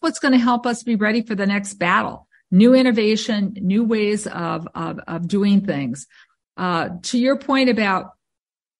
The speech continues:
Ukraine, um, I was very outspoken, and I told, um, the Defense Department immediately, I wanted the, the president to know I did not support the decision to send cluster ammunition to Ukraine, even though the Ukrainians requested it.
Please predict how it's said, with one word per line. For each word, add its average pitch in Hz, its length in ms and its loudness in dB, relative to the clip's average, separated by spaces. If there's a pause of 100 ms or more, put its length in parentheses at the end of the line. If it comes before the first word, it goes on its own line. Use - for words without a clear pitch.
(200)
Ukraine, 220 1000 0 (360)
um, 196 400 -2
I 208 100 0
was 240 220 2
very 240 240 2
outspoken, 226 580 -2
and 196 100 2
I 190 100 -2
told, 214 520 -4
um, 180 420 -2
the 190 80 -4
Defense 220 440 -2
Department 180 640 -2
immediately, 196 580 2
I 175 80 -2
wanted 185 320 -4
the, 170 240 -4
the 185 240 -6
president 196 480 -4
to 190 140 -8
know 175 80 -2
I 170 100 -4
did 170 160 -6
not 185 200 -2
support 180 540 -6 (300)
the 190 80 -6
decision 233 880 0 (140)
to 180 100 -6
send 185 460 -4
cluster 220 360 -4
ammunition 180 920 -2 (280)
to - 140 -2
Ukraine, 202 560 0
even 190 240 -2
though 180 140 -2
the 175 120 -2
Ukrainians 175 800 -4
requested 180 600 -4
it. - 220 -6